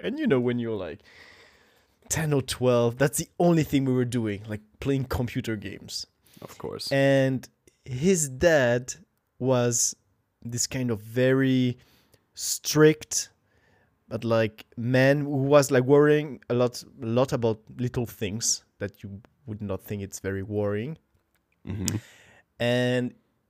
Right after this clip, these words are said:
Speaker 1: when I was there, and I guess even when I was not there, he had one mission, was that to be sure that his son was hydrated.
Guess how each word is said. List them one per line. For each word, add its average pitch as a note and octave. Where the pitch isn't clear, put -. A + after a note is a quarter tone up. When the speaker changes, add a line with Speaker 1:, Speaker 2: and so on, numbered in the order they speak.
Speaker 1:
when C#3
I D#3+
was E3+
there, C#3
and D3
I D3+
guess E3+
even D3
when B2
I A#2
was G#2
not B2+
there, F2
he B2
had D3+
one C#3
mission, G#2+
was B2
that C#3+
to D#3
be C#3+
sure F3
that C#3
his C3+
son C#3
was A#2+
hydrated. A#2